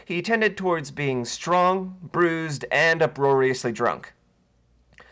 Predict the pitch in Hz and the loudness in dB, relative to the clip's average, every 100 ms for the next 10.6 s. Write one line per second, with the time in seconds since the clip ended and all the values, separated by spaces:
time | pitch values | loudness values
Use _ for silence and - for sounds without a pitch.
0 | - - - 123 147 214 240 180 185 165 | -20 -20 -12 -2 0 2 0 0 2 4
1 | 170 170 139 143 - - 147 185 - - | 4 2 0 -4 -4 0 2 2 -4 -2
2 | 131 131 139 123 127 139 156 170 170 170 | 2 4 2 0 2 2 0 -2 -2 -2
3 | 147 139 127 123 156 123 123 113 135 156 | -2 0 2 0 -2 -4 -6 0 0 2
4 | 143 147 165 - 120 123 - - 135 - | -2 -2 -6 0 0 0 -6 -10 -10 -6
5 | 170 170 180 170 156 131 123 131 139 143 | 0 2 2 -2 -2 0 2 2 0 0
6 | 135 135 - 127 - 143 117 110 131 120 | 0 0 -2 -8 -4 -4 -4 0 0 0
7 | 113 101 110 107 107 113 101 85 - - | -2 -2 -2 -4 -8 -6 -4 -6 -10 -20
8 | _ _ _ _ _ _ - - 139 175 | _ _ _ _ _ _ -20 -10 -2 0
9 | 170 151 131 151 151 175 - - 139 139 | 0 -2 -2 -2 -2 -4 -6 -6 0 0
10 | 156 127 117 117 120 - | 0 0 0 0 -2 -10